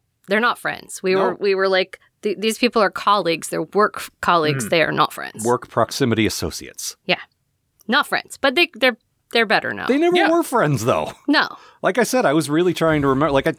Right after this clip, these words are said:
Speaker 2: I tried to notice, like, are the two women friends? Eh, no,
Speaker 1: Not really.
Speaker 3: Not really.
Speaker 2: Not especially.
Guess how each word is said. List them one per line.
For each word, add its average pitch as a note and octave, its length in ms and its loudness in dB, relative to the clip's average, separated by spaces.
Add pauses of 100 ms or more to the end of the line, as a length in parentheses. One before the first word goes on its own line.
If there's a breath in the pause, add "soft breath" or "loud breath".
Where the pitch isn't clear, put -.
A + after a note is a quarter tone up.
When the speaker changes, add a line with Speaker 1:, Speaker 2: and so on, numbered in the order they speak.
Speaker 2:
I C3+ 100 2
tried C3 320 0
to B2+ 60 -2
notice, A#2 540 0 (380 soft breath)
like, A2 240 0
are G2+ 120 2
the B2 140 2
two C#3 180 0
women C#3+ 360 2
friends? D#3 560 0
Eh, C#3+ 100 -2 (160)
no, D3+ 160 -6
Speaker 1:
Not F#3 240 2
really. F#3 420 2
Speaker 3:
Not F#3+ 140 2
really. D3+ 280 2
Speaker 2:
Not A2 60 -2
especially. G#2+ 540 -2